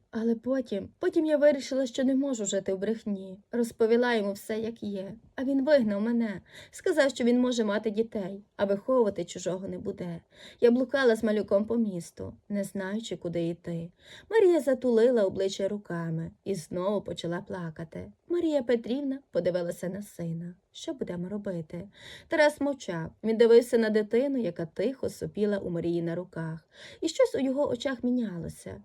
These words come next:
«Ми будемо жити, всі троє», нарешті сказав він.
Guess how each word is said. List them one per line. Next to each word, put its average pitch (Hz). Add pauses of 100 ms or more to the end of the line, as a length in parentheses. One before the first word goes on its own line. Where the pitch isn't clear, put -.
(100)
«Ми 294
будемо 311
жити, -
всі -
троє», 160 (220)
нарешті 180
сказав 170
він. 165